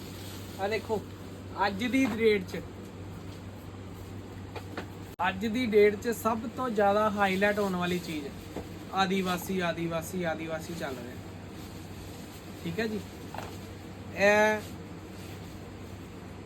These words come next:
ਆਦੀਵਾਸੀ ਆਇਲ ਹੈ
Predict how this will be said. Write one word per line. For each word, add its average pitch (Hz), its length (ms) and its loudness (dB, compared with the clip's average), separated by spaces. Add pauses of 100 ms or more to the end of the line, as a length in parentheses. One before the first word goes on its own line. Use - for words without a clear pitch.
(380)
ਆਦੀਵਾਸੀ 226 680 2 (680)
ਆਇਲ 208 320 10
ਹੈ 214 180 4